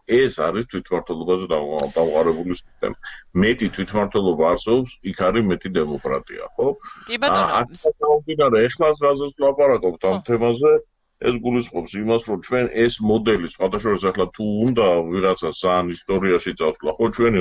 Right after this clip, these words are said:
Speaker 1: რომის სამყაროს ნაწილი ვიყავით, ხო? რომის იმპერიის ნაწილი ვიყავით. რომი იყო პირველი, ვინც თვითმმართველობა შემოიღო იულიუს კეისარმა ორმოცდახუთ წელს გამოსვლა ბრძანება, რომელთაც შემოიღო ქალაქებში თვითმმართველობა. დიდი ალბათობით ჩვენი ქალაქები ამისი ნაწილი იყვნენ, იმიტომ რომ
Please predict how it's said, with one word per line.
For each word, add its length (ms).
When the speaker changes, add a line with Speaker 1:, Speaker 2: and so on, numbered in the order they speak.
Speaker 1:
რომის 480
სამყაროს 580
ნაწილი 480
ვიყავით, 520
ხო? 240
რომის 360
იმპერიის 500
ნაწილი 380
ვიყავით. 380
რომი 340
იყო 220
პირველი, 460
ვინც 200
თვითმმართველობა 720
შემოიღო 540
იულიუს 480
კეისარმა 500
ორმოცდახუთ 540
წელს 220
გამოსვლა 480
ბრძანება, 580
რომელთაც 420
შემოიღო 500
ქალაქებში 580
თვითმმართველობა. 800
დიდი 300
ალბათობით 600
ჩვენი 280
ქალაქები 580
ამისი 340
ნაწილი 400
იყვნენ, 320
იმიტომ 340
რომ 120